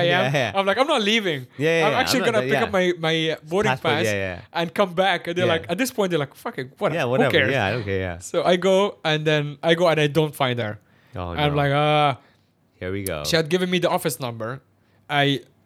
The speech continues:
Speaker 1: speak okay Mandarin, but I call the number, and it's everything that on the recording, like, the
Speaker 2: Yeah,
Speaker 1: to
Speaker 2: she's off-,
Speaker 1: navigate is
Speaker 2: yeah.
Speaker 1: in Chinese. I, but it's, I don't understand it.
Speaker 2: Yeah.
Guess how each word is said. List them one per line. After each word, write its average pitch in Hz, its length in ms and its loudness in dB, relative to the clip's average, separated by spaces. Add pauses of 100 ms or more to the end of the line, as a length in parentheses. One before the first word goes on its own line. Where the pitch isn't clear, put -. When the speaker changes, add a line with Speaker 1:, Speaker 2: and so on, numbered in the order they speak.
(100)
Speaker 1:
speak 180 440 -4
okay 180 340 4
Mandarin, 143 480 -2
but 147 120 0
I 143 60 2
call 180 180 2
the 175 100 2
number, 160 240 2
and 151 200 0
it's 147 240 -4
everything 180 580 0
that 151 160 0
on 139 140 -2
the 139 100 0
recording, 208 540 0 (200)
like, 151 200 -2
the 143 140 -2 (180)
Speaker 2:
Yeah, 104 120 -2
Speaker 1:
to - 120 -12
Speaker 2:
she's 170 100 2
off-, 196 140 4
Speaker 1:
navigate 180 340 2
is - 160 2
Speaker 2:
yeah. 170 80 -2
Speaker 1:
in 160 140 -4
Chinese. 185 400 0
I, 170 220 0 (220)
but 160 300 -2
it's, - 240 -8 (240)
I 170 80 4
don't 180 180 0
understand 143 460 -6
it. 113 60 -2
Speaker 2:
Yeah. 82 160 0